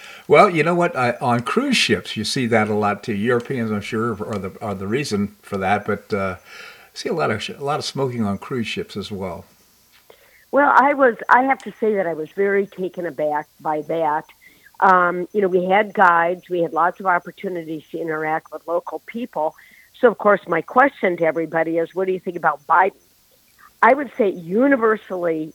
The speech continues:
Speaker 2: the response was, "He is too old. He is inept." It was not positive, but I can't say that there was a lot of people that were like,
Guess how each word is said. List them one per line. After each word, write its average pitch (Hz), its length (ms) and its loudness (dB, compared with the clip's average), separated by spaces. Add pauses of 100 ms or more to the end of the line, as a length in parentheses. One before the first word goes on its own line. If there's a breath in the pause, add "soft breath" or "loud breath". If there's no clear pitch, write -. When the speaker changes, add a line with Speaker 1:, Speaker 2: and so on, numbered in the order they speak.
(100)
Speaker 2:
the 170 160 -2
response 185 760 0 (260)
was, 160 380 2 (320)
"He 170 220 0
is 151 120 -2 (200)
too 247 320 4
old. 175 360 0 (800)
He 175 140 0
is 160 80 -4 (160)
inept." 175 480 2 (1600 loud breath)
It 202 120 8
was 196 180 4
not 226 340 4
positive, 151 760 0 (600 soft breath)
but 208 140 4
I 214 80 4
can't 359 360 0 (120)
say 277 140 4
that 226 200 2
there 214 180 4
was 196 220 2
a 180 80 2
lot 175 220 4
of 185 80 -4
people 180 440 0
that 160 240 0
were 160 220 0
like, 151 320 0